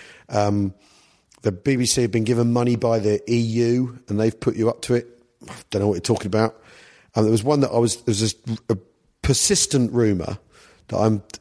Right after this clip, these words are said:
a cousin of David Cameron, who's the former Prime Minister, and that he put me up to it. And that's an amazing, um, that's just the most brilliant, um, bit of conspiracy stuff, because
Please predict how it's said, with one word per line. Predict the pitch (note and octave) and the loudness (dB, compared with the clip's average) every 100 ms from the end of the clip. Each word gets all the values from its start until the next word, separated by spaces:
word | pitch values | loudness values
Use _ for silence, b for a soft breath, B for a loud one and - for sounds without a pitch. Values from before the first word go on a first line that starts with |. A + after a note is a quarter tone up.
| _ | _
a | - | -10
cousin | - - D3 G#2+ G#2 | -8 -2 -2 0 -2
of | - G2 | -2 -4
David | - G#2+ G2 - | 0 0 0 -4
Cameron, | - C3 G#2 E2+ | 0 2 2 0
who's | F#2 - | -4 -4
the | - | -4
former | - G#2+ G2 | 0 2 2
Prime | - G2 G2 | 0 0 2
Minister, | G2 - - - B B B B B | 0 -2 -8 -12 B B B B B
and | G#2 | -2
that | F#2 | 0
he | - D#3 D#3+ | 0 0 2
put | - - | 0 0
me | G2 | -2
up | - | -2
to | - | -6
it. | - - B B B A#2 | -8 -10 B B B -6
And | C3 | -2
that's | E3+ - | -2 -2
an | |
amazing, | B2 A2+ C#3 C3+ C3 A2 A#2 A2 G#2 - | -2 -2 -2 0 0 0 0 -2 -4 -4
um, | G#2+ G2+ G2 F#2+ - - b b b b b - | -4 -2 -4 -6 -8 -10 b b b b b -6
that's | A#2 | -4
just | - - | -4 -2
the | C#3+ | -2
most | B2+ A2+ G#2 | 0 -2 -2
brilliant, | B2 C#3+ B2 A#2 G2 F#2+ - | 0 2 2 2 0 -4 -2
um, | G2+ F#2+ F#2+ - B2+ | 0 0 -2 -6 -8
bit | A2+ A#2 | -2 -2
of | - | -2
conspiracy | A2 - G#2+ G2+ | -4 0 0 0
stuff, | F#2+ G2 | -2 -2
because | - - - A2 F2+ - | -4 -4 0 0 0 -4